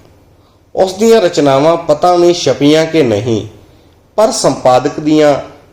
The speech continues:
ਪਿਆਰੀ ਬੀਬੀ ਵਾਲੀਆ ਦੇ ਸੰਬੋਧਨ ਵਾਲੀਆਂ ਚਿੱਠੀਆਂ ਆਉਣ ਲੱਗ ਪਈਆਂ। ਖੈਰ, ਅੱਜ ਕੱਲ੍ਹ ਸਿੱਖੀ ਝੁਕਾਓ ਵਾਲੇ ਚੜ੍ਹਦੀ ਕਲਾ ਚੈਨਲ ਦੇ ਦਰਸ਼ਕਾਂ ਦੀ ਫਰਮਾਇਸ਼ 'ਤੇ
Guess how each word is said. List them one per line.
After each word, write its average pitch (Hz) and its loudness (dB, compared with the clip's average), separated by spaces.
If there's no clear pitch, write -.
ਪਿਆਰੀ 165 2
ਬੀਬੀ 147 0
ਵਾਲੀਆ 131 2
ਦੇ 160 -2
ਸੰਬੋਧਨ 143 0
ਵਾਲੀਆਂ 139 2
ਚਿੱਠੀਆਂ 135 -2
ਆਉਣ 117 2
ਲੱਗ 95 -2
ਪਈਆਂ। 67 -16
ਖੈਰ, 151 2
ਅੱਜ 120 -6
ਕੱਲ੍ਹ 117 -2
ਸਿੱਖੀ - -4
ਝੁਕਾਓ 139 0
ਵਾਲੇ 117 0
ਚੜ੍ਹਦੀ 190 -2
ਕਲਾ 170 2
ਚੈਨਲ 143 0
ਦੇ 143 -2
ਦਰਸ਼ਕਾਂ 127 -2
ਦੀ 139 0
ਫਰਮਾਇਸ਼ 110 0
'ਤੇ 101 -4